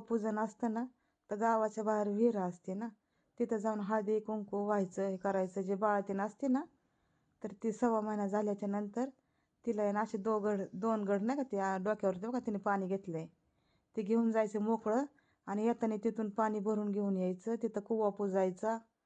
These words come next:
हळदी कुंकू व्हायचं. तर बघा, तिची जाव, म्हणजे माझी जावाची पोरगी आणि तिची सासू, ह्या दोघीजणी आता ते ज-, कुवा पुजायला चाललोय आम्ही इथून. तर हे बघा, इथं आहे ना, आम्ही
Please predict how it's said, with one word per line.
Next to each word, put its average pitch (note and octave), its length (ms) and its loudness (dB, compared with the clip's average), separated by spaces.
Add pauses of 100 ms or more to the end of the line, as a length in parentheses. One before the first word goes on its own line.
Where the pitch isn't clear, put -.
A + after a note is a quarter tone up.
(340)
हळदी G#3 300 0
कुंकू G3+ 360 -2
व्हायचं. G3+ 520 0
तर A3 120 2
बघा, A3 120 -2 (120)
तिची G#3+ 220 -2
जाव, A3+ 440 2 (200)
म्हणजे G3+ 320 -4
माझी G#3 420 -2 (540)
जावाची G#3+ 520 -2
पोरगी A#3 500 0
आणि G#3+ 280 -2
तिची G#3+ 180 0
सासू, G#3+ 500 0 (840)
ह्या G3+ 80 -4
दोघीजणी G#3+ 540 0
आता G3+ 280 -2
ते A3 60 2
ज-, G3 160 -4 (220)
कुवा A#3 240 2
पुजायला G#3+ 440 2
चाललोय A#3 460 4
आम्ही E3+ 300 2
इथून. D#3+ 280 -10 (1000)
तर G3+ 100 0
हे G3+ 160 4
बघा, G#3 220 0
इथं A3 360 2
आहे G#3 140 2
ना, A3 160 -2 (520)
आम्ही G#3+ 240 2